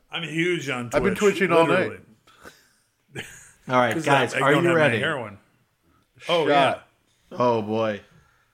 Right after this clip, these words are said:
Speaker 1: Oh, fuck.
Speaker 3: Oh, I just had some deja
Speaker 1: It's like
Speaker 3: vu.
Speaker 1: the,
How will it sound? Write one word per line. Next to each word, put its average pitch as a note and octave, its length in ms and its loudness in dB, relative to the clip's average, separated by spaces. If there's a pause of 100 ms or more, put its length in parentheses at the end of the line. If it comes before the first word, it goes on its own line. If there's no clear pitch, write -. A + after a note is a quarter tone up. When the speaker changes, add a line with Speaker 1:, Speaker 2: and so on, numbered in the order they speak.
(240)
Speaker 1:
Oh, D#3+ 140 -12
fuck. - 640 -14 (2500)
Speaker 3:
Oh, B2 100 -8
I G#2 140 -10
just E3 180 -10
had G#3+ 140 -6
some A2+ 160 -8
deja A2 260 -8
Speaker 1:
It's G#2 80 -6
like E3+ 100 -4
Speaker 3:
vu. A#2+ 120 -8
Speaker 1:
the, G#3 160 -8